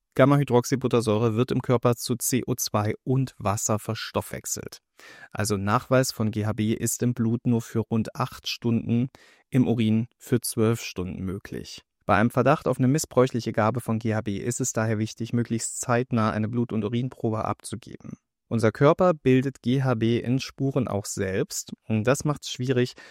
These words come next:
zwischen endogener und von außen zugeführter G-H-B-Gabe zu unterscheiden. Zum Schutz vor K-O-Tropfen sollte man bei Partys und Ähnlichem das ge-, eigene Getränk niemals aus dem Blick lassen,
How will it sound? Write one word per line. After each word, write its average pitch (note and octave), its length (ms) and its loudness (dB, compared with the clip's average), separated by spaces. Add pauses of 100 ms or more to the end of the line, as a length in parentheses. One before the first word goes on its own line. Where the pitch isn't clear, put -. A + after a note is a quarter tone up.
(180)
zwischen A2+ 440 -2
endogener B2+ 840 0
und A2 240 0
von G#2 300 -6
außen A2+ 420 -2
zugeführter A2 720 -4
G-H-B-Gabe G#2 800 -4
zu - 160 -12
unterscheiden. - 640 -10 (500)
Zum E3 160 4
Schutz A3+ 220 4
vor F#3 180 4
K-O-Tropfen C3 560 2
sollte C3 220 4
man B2+ 160 2
bei B2 140 4
Partys C3 580 -2
und E3 240 -2
Ähnlichem G#2+ 420 0
das A2 160 -2
ge-, - 140 -6
eigene C3+ 320 0
Getränk - 320 -4
niemals C#3 460 0
aus - 160 -4
dem A#2 120 0
Blick C3 200 -2
lassen, A#2 480 -2